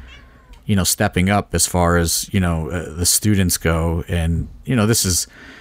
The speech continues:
just a, a much broader, uh,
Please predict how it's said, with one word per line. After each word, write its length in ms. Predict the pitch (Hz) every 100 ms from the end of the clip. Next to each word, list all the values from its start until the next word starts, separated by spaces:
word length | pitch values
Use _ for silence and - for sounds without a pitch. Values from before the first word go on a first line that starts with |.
| - -
just 300 | 113 - 98
a, 260 | 101 101
a 40 | 110
much 280 | 113 101 -
broader, 720 | 92 101 110 90 87 92 - - - - -
uh, 420 | 85 76 65